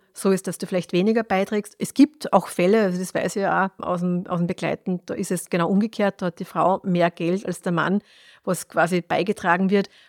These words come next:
Und wieder, auch hier, es ist einfach ein Zahlenspiel. Es geht nicht um irgendwie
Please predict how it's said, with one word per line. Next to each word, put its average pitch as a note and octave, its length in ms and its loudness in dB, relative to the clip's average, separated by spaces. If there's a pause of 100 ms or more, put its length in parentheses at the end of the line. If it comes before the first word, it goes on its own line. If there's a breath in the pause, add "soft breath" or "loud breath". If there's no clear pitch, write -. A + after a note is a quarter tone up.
(100)
Und F#3 200 2
wieder, G3 340 6
auch F3 140 0
hier, A#3 260 4
es F3 140 0
ist G#3 120 -4
einfach F#3 260 -2
ein E3+ 140 -2
Zahlenspiel. G#3 600 0
Es E3 160 -2
geht F3+ 220 -2
nicht A3 140 2
um F3+ 200 -2
irgendwie F3 600 2